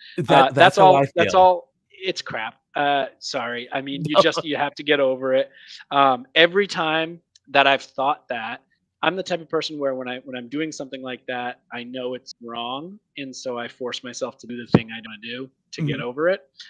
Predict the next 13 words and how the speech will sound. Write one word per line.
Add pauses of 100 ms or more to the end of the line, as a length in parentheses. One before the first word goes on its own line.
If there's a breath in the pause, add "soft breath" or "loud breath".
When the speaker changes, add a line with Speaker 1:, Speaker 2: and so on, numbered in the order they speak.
(140 loud breath)
Speaker 2:
Um, (320)
and
every
time
I've
done
that
in
the (220)
gaming
convention (160)
world, (220)
it